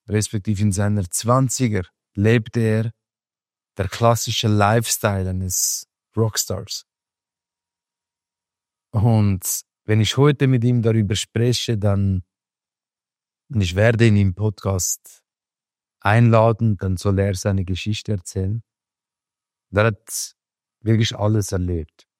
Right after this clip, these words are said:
Das klassische Rockstar-Life mit allem, was dazugehört. Und das führte dann auch dazu, dass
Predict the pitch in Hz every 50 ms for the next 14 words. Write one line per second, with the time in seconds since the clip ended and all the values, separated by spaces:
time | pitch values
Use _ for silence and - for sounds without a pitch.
0 | _ _ _ - - - - 107 107 104 - - - - - 104 95 95 104 104
1 | - - - - 104 95 92 92 87 90 90 95 92 - - _ _ - 110 107
2 | 90 82 95 92 95 98 98 95 92 90 - - - 98 - - - 98 90 90
3 | 95 82 85 87 85 82 - _ 87 87 87 87 - - - - _ _ _ _
4 | _ _ _ _ _ _ _ _ _ _ _ _ _ _ _ _ - 107 - -
5 | - 117 117 117 107 120 107 95 113 104 104 101 98 95 98 - _ - 101 104
6 | 98 - - - - 101 104 113 123 117 - - - - 113 104 101 87 98 95
7 | 92 90 - - - - - - -